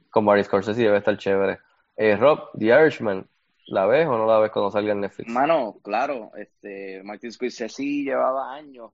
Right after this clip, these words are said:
Speaker 2: llevando este, este proyecto a diferentes estudios y todos los estudios
Speaker 1: Ujú.
Speaker 2: se los rechazaban porque él lo quería hacer con un presupuesto bien alto.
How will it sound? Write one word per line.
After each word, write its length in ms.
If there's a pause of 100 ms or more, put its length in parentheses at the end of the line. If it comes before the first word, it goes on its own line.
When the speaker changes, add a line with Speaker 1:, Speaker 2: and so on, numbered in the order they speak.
Speaker 2:
llevando 400
este, 520
este 200
proyecto 400
a 20
diferentes 600
estudios 640
y 360
todos 200
los 120
estudios 240
Speaker 1:
Ujú. 20
Speaker 2:
se 60
los 120
rechazaban 560
porque 240
él 60
lo 120
quería 160
hacer 160
con 160
un 60
presupuesto 480
bien 220
alto. 340